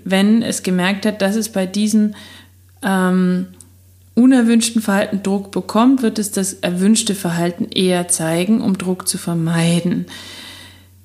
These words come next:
Negative Verstärkung ist aber nicht gleich Strafe. Das wird ganz gerne falsch verstanden, sondern auf das Lernen durch Erlangen von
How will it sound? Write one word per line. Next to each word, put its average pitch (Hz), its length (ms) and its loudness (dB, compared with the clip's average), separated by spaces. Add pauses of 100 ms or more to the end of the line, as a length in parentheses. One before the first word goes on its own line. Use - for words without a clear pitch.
Negative 302 600 4
Verstärkung 269 640 2
ist 233 160 0
aber 240 180 4
nicht 226 260 2
gleich 220 260 2
Strafe. 220 640 2
Das 190 180 -6
wird 233 180 0
ganz 226 220 2
gerne 214 280 2
falsch 226 340 0
verstanden, 185 520 0
sondern 214 580 4
auf 196 240 -4
das - 240 -4
Lernen 208 840 4 (500)
durch 220 600 2 (920)
Erlangen 196 760 2
von 208 600 0